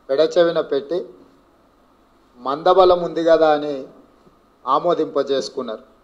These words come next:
ఆ క్రమంలో ఉత్తర భారతదేశం మొత్తం రైతుల పక్షాన అండగా నిలబడే అగ్గాయి మండింది. శ్రీమతి సోనియా గాంధీ గారి ఆదేశాల మేరకు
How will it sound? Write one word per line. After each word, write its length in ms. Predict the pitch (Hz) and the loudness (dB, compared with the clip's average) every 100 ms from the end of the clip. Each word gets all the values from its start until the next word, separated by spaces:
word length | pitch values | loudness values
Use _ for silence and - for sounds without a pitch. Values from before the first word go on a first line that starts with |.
| _ _ _ _ _ _ _ _ _ _ 143 | _ _ _ _ _ _ _ _ _ _ 2
ఆ 100 | 165 165 | 2 4
క్రమంలో 500 | 160 151 175 185 190 208 - - _ _ _ _ _ _ - _ _ _ _ 147 | 0 0 0 4 4 4 0 -18 _ _ _ _ _ _ -20 _ _ _ _ -12
ఉత్తర 240 | 147 185 185 185 | -2 2 4 6
భారతదేశం 640 | 185 180 170 165 156 160 151 | 4 4 -2 -2 -2 -2 -4
మొత్తం 260 | 147 175 156 - - _ _ _ _ _ _ _ _ _ _ _ _ _ 123 | 0 0 0 -6 -20 _ _ _ _ _ _ _ _ _ _ _ _ _ -4
రైతుల 400 | 147 185 190 180 170 | -2 2 2 2 2
పక్షాన 400 | 151 - 175 175 156 | -2 0 0 0 -2
అండగా 260 | 156 170 165 | 2 0 0
నిలబడే 400 | 151 151 151 156 139 | 0 2 2 2 0
అగ్గాయి 300 | 135 156 151 143 | -2 0 0 -2
మండింది. 400 | 131 131 131 - _ _ _ _ _ _ _ _ _ _ _ _ _ _ | -8 -10 -14 -18 _ _ _ _ _ _ _ _ _ _ _ _ _ _
శ్రీమతి 420 | - 170 175 160 - | -4 -2 0 -2 2
సోనియా 320 | 160 175 180 175 | 2 4 4 4
గాంధీ 220 | 170 165 160 | 4 4 2
గారి 160 | 160 143 | 4 4
ఆదేశాల 460 | 151 165 160 165 156 151 | 2 0 2 2 2 2
మేరకు 340 | 156 170 185 | 0 0 -2